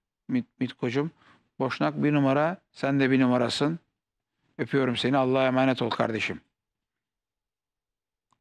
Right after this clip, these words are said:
Boşnik'e selamlar. İbrahim Erkal, anmak için bir şarkısını çalar mısınız? İnşallah yarın arkadaşlar. Herhalde unuttu arkadaşlar. Yalova'ya selamlar demişsiniz. Evet arkadaşlar, unuttu herhalde.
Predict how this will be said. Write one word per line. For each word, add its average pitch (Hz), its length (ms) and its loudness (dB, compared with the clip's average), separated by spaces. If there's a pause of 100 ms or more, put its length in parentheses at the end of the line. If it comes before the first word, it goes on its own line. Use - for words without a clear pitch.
(840)
Boşnik'e 131 360 -4
selamlar. 131 500 -2 (320)
İbrahim 151 440 0
Erkal, 156 400 0 (440)
anmak 160 340 0
için 151 260 0
bir 165 120 4
şarkısını 151 600 0
çalar 151 280 2
mısınız? 147 380 -2 (380)
İnşallah 147 400 0
yarın 147 300 2
arkadaşlar. 135 600 0 (280)
Herhalde 143 320 0
unuttu 143 340 0
arkadaşlar. 135 520 -2
Yalova'ya 147 440 2
selamlar 139 480 0
demişsiniz. 135 560 -2 (560)
Evet 135 340 0
arkadaşlar, 127 520 -2
unuttu 143 380 0
herhalde. 120 500 -2